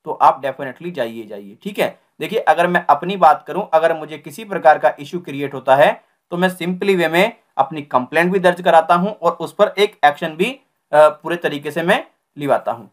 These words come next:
ठीक है। ये मेरी रिस्पॉन्सिबिलिटी है। बाकी जब मैं आपको पूरे तरीके से सजेशन दे रहा हूं, बता रहा हूं, तो मैं आपको उसका तोड़ भी बताऊंगा। अगर कोई थाने में आपकी शिकायत ना सुने, किसी प्रकार का कोई इशू हो, आप मेल करो, उसका तोड़ भी है मेरे पास में।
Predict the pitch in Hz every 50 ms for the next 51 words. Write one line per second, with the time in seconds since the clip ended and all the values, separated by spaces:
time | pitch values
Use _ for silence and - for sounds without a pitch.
0 | _ _ 180 185 180 254 233 165 127 - - 214 240 247 262 262 262 262 202 -
1 | - 185 185 175 190 180 175 175 - 190 180 190 190 190 - _ _ _ - -
2 | 143 - - 190 180 - - 147 165 190 214 226 214 - - 220 214 - - 175
3 | - 175 170 165 165 165 160 160 160 180 175 175 143 143 151 151 - 180 165 143
4 | 147 156 160 165 180 196 180 143 131 - 156 165 175 175 185 254 - _ _ _
5 | _ _ - 175 175 175 170 - - 156 160 - - 180 175 175 - 180 170 175
6 | - _ - 180 208 233 247 254 214 202 190 190 185 196 202 196 190 196 190 202
7 | 196 180 - - 139 147 165 175 180 180 180 170 170 - 202 190 - 180 - 165
8 | 160 156 - 156 156 165 175 175 175 160 160 160 165 160 - 165 143 160 151 156
9 | 156 160 156 147 156 143 160 156 - - 160 175 180 185 208 165 170 170 196 208
10 | - _ _ _ - 156 170 175 208 220 254 262 240 262 277 277 240 - 180 180
11 | - - 240 233 220 220 220 214 220 220 214 214 208 190 208 202 190 202 196 214
12 | 240